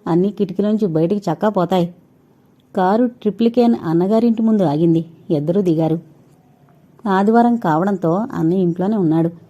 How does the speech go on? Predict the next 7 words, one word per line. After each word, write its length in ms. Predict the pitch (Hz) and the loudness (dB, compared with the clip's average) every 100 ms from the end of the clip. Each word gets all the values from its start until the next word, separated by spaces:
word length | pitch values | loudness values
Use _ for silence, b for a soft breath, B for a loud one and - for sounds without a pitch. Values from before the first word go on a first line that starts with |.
| b b b | b b b
సందడి 420 | - 170 170 208 214 | -8 -2 0 0 2
విని 340 | 175 170 226 | 4 4 2
భారతి 480 | 185 170 175 190 220 | -2 -2 -2 -2 -6
కొంగున 340 | - 180 202 | 0 0 0
చేయి 300 | 208 - 170 | -2 -2 0
తుడుచుకుంటూ, 580 | 208 202 208 202 196 202 202 | 0 -4 -2 -2 -2 -4 -4
"వచ్చారా?" 500 | 185 160 202 240 226 | -4 0 0 2 0